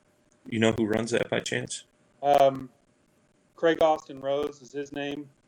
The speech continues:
Speaker 2: Um, I believe he's gonna be handing the reins over to his new team lead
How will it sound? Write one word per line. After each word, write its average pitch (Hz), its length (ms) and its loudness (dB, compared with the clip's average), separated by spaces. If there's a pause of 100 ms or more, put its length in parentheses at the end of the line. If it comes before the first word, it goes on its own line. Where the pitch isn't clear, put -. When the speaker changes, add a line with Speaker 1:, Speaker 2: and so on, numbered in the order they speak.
(420)
Speaker 2:
Um, 127 420 -4 (100)
I 143 80 2
believe 139 360 0
he's 151 200 -6
gonna 143 160 -4
be 135 100 -6
handing 135 240 -2
the 127 100 -6
reins 131 300 -4
over 127 380 2 (180)
to 123 480 -6 (580)
his 143 240 4
new 139 200 0
team 139 380 -4
lead 135 260 0